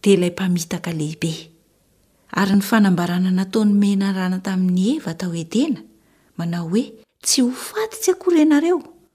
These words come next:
no toriteny voalohany natao hatrizay momba ny tsy fahafatesan'ny fanahy.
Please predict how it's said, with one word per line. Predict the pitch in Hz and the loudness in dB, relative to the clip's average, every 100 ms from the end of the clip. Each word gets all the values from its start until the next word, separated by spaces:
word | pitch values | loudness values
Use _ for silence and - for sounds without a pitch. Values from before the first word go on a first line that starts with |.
| _ _ _ _ - | _ _ _ _ 4
no | 202 214 | 6 6
toriteny | 214 247 226 - 226 185 | 2 -6 -6 0 2 2
voalohany | - 165 175 175 247 240 190 170 | -2 -4 0 2 4 4 2 -2
natao | 170 - 262 247 | -4 -4 -4 -4
hatrizay | 180 - - 196 220 | -6 -6 -4 0 4
momba | 226 185 170 170 | 4 4 0 -4
ny | 160 | -4
tsy | - - | -4 -4
fahafatesan'ny | 202 175 180 185 180 - 165 160 | -4 -8 -8 -8 -4 -2 -2 -4
fanahy. | - 160 175 - | -6 -6 -6 -8